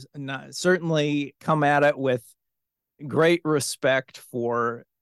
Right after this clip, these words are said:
who they were, but also they're, they're fictional versions of them. So I didn't, I didn't feel like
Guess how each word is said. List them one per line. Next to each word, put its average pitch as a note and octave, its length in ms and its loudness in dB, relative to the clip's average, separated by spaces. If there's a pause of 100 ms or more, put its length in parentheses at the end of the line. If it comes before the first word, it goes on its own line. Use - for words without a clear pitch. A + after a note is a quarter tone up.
(160)
who D3 160 0
they C3 160 0
were, B2 260 -2
but B2+ 200 -2
also D3 500 -2
they're, D#3+ 360 2
they're E3 280 0
fictional D#3+ 480 -4
versions C#3 560 -4
of C3+ 180 -6
them. C3+ 260 -4
So C3+ 380 0
I C#3+ 100 -8
didn't, C3+ 320 -6 (140)
I C#3 80 -10
didn't C#3+ 260 -6
feel C3+ 380 -4
like A#2 320 -8